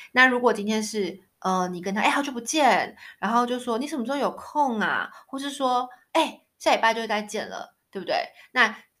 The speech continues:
下，下次见，那个下次就是，嗯，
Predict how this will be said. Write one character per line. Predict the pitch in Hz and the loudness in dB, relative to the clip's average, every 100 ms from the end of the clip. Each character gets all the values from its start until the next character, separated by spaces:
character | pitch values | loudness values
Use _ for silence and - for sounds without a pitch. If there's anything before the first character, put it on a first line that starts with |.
| _ | _
下， | - - 320 233 190 - - _ | -12 4 6 6 0 -10 -18 _
下 | - - 294 202 | -10 0 0 0
次 | - 220 | -8 -12
见， | 202 202 165 202 | -12 -8 -8 -8
那 | 233 | -10
个 | 214 | -8
下 | - 220 143 | -4 -4 -4
次 | - - 175 | -10 -10 -10
就 | 190 | -10
是， | 208 - _ | -14 -16 _
嗯， | 202 185 175 170 | -6 -6 -8 -12